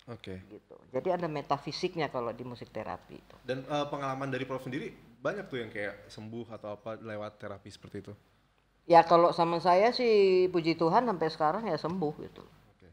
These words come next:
Speaker 2: Ya sembuhnya ya juga, juga bukan penyakit sih, maksudnya kalau ada yang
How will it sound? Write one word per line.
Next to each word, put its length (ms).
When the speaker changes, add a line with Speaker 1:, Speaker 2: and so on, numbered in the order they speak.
Speaker 2:
Ya 160
sembuhnya 440
ya 200
juga, 320
juga 260
bukan 240
penyakit 460
sih, 100
maksudnya 400
kalau 160
ada 140
yang 100